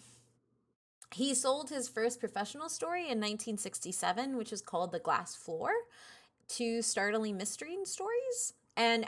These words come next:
after graduating from the University of Maine, King earned a certificate to teach high school, but unable to find a teaching post immediately, initially supplemented his laboring wage by selling short stories to men's magazines such as Cavalier.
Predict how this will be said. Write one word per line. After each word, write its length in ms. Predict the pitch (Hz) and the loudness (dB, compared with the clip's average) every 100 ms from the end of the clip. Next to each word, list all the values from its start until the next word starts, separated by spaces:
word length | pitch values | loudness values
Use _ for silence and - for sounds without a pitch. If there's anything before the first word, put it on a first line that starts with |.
| - | 4
after 240 | 262 285 | 2 4
graduating 600 | 302 262 262 269 269 277 | 4 4 4 0 -4 -4
from 100 | 247 | -2
the 60 | 233 | 0
University 500 | 220 208 214 - 175 | 0 0 -2 -2 -4
of 120 | 175 | -2
Maine, 360 | 214 233 240 233 | 0 2 0 -2
King 320 | - 226 233 | 0 0 2
earned 200 | - 202 | 2 0
a 60 | 202 | 0
certificate 480 | 196 190 202 202 - | -2 -4 -4 -2 -2
to 100 | - | -4
teach 240 | - 156 - | -8 -12 0
high 180 | 277 | 2
school, 420 | 311 - 254 247 247 - - - | 2 2 8 8 8 -2 -18 4
but 160 | 214 208 | 4 6
unable 300 | 226 226 233 | 4 4 4
to 100 | 226 | 2
find 220 | 233 196 | 2 0
a 40 | 185 | -2
teaching 380 | - 302 302 | -6 -8 -8
post 320 | 285 269 254 240 | -4 -2 0 0
immediately, 600 | 233 233 226 208 220 208 | 2 2 2 2 0 0
initially 500 | 208 202 - 202 208 | -2 -2 -4 -2 0
supplemented 560 | 208 208 208 196 190 185 | 0 0 0 0 -2 -4
his 240 | 165 - | -6 -2
laboring 520 | 285 285 294 285 277 | -2 -2 -6 -4 0
wage 480 | 226 220 226 202 - - - _ | 2 2 2 -2 -8 -16 -20 _
by 160 | - - | 2 2
selling 480 | - 220 226 226 214 | 0 2 2 2 -2
short 320 | - 208 - | -4 -4 -4
stories 560 | - 185 190 190 180 | -4 -2 0 0 0
to 160 | - 165 | -2 -2
men's 340 | 165 190 196 | 0 0 0
magazines 600 | 185 190 180 175 175 170 170 | 2 0 0 -2 -4 -4 -6
such 160 | 165 | -4
as 100 | 156 | -6
Cavalier. 720 | - 151 151 156 185 185 180 | -4 -4 -2 -2 0 2 0